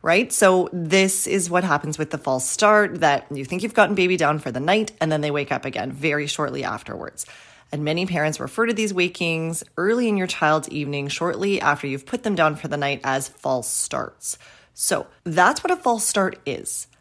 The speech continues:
Let's talk about why a false start might happen and the ways we can go about attempting to avoid those false starts, because they can be so frustrating. First thing,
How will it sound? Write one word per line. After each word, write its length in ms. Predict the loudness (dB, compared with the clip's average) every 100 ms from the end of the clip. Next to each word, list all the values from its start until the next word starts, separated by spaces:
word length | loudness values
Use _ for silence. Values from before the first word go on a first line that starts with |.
| _
Let's 520 | -6 0 2 0 -4 -6
talk 380 | 0 0 0 0
about 460 | -2 4 4 2
why 560 | -4 -2 2 4 4 0
a 80 | -4
false 380 | -4 -2 -2 -2
start 280 | -2 -2
might 200 | -4 -10
happen 520 | -2 0 0 0 -2 -4 -10 -20 _ 0
and 400 | 4 6 4 2
the 60 | 0
ways 360 | 2 0 0
we 80 | -4
can 200 | -6 -4
go 180 | -2 0
about 340 | 2 0 0
attempting 580 | -6 -6 -6 -6 -6 -6
to 540 | -6 -8 -6 -6 -4 -6
avoid 500 | -6 -4 -4 -4 -6
those 280 | -6 -6 -6
false 260 | -6 -6 -4
starts, 400 | -4 -4 -6 -10
because 220 | -10 -8
they 100 | -8
can 220 | -6 -6
be 140 | -6
so 320 | -8 -2 -2 0
frustrating. 680 | 0 -2 -4 -8 -10 -14 _ -20 _ _ _ _ _ _
First 240 | 0 0 0
thing, 260 | -4 -6